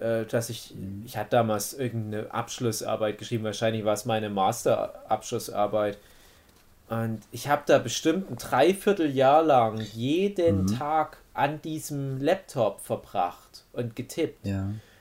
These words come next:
Speaker 1: Und da hab ich zwischendurch einfach eine Ablenkung gebraucht. Und es war dann wirklich mal so, ich hab dann immer geguckt bei Facebook, na, hat nicht vielleicht jemand was geschrieben, kann ich nicht ein bisschen prokrastinieren, ich will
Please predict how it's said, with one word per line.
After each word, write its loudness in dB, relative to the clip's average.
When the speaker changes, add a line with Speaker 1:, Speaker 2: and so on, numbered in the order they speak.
Speaker 1:
Und -4
da -2
hab 2
ich -4
zwischendurch 0
einfach -2
eine -2
Ablenkung 0
gebraucht. -2
Und -10
es -6
war 6
dann 0
wirklich -4
mal -2
so, -4
ich -8
hab -10
dann -4
immer -2
geguckt -8
bei 2
Facebook, -2
na, -6
hat -8
nicht -4
vielleicht 0
jemand -2
was -2
geschrieben, -4
kann 0
ich -4
nicht -4
ein -8
bisschen -6
prokrastinieren, 0
ich -14
will -2